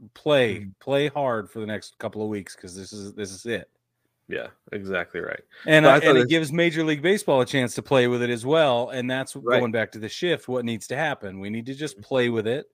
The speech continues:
Speaker 1: and everybody push boundaries and let's, let's renegotiate everything.
Speaker 2: Yep. Exactly. So the Phillies, Zach Wheeler, I thought this was funny. He said that he doesn't like the pitch clock at all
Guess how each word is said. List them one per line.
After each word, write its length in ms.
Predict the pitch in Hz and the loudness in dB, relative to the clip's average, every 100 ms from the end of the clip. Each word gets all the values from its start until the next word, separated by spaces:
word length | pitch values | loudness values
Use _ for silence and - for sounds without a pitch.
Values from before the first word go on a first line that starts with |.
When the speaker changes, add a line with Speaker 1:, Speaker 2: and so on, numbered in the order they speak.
| - | -14
Speaker 1:
and 120 | 113 | -10
everybody 400 | 110 123 131 139 | -8 -6 -4 -6
push 220 | 143 156 - | -4 -8 -4
boundaries 580 | 131 117 113 117 123 | -2 -2 -2 -4 -4
and 80 | 117 | -6
let's, 280 | 107 107 - _ | -8 -8 -12 _
let's 260 | 117 104 - 113 | -14 -12 -14 -16
renegotiate 680 | 120 113 107 107 95 - 95 | -10 -8 -4 -4 -4 -6 -10
everything. 320 | 90 85 85 _ _ _ _ _ | -10 -12 -18 _ _ _ _ _
Speaker 2:
Yep. 200 | 95 - _ _ _ _ _ _ _ _ _ - | -10 -10 _ _ _ _ _ _ _ _ _ -12
Exactly. 440 | 117 95 104 95 98 | -10 -2 0 0 -2
So 280 | - 113 - - - - | 2 2 0 -16 -8 0
the 80 | 131 | 4
Phillies, 280 | 170 160 113 | 8 8 6
Zach 340 | 117 113 - | 4 4 2
Wheeler, 280 | 113 104 95 | 2 4 2
I 60 | |
thought 160 | 92 101 | 0 -2
this 220 | 95 90 | -4 -8
was 80 | - | -12
funny. 240 | - 95 92 | -8 -6 -6
He 80 | |
said 180 | 92 110 | -8 -8
that 80 | 98 | -6
he 60 | 104 | -6
doesn't 180 | 101 101 | -6 -6
like 140 | 101 | -10
the 60 | 95 | -10
pitch 240 | - 104 - | -10 -8 -4
clock 220 | 98 - | -4 -4
at 80 | 90 | -6
all 340 | 87 98 131 | -4 -4 -6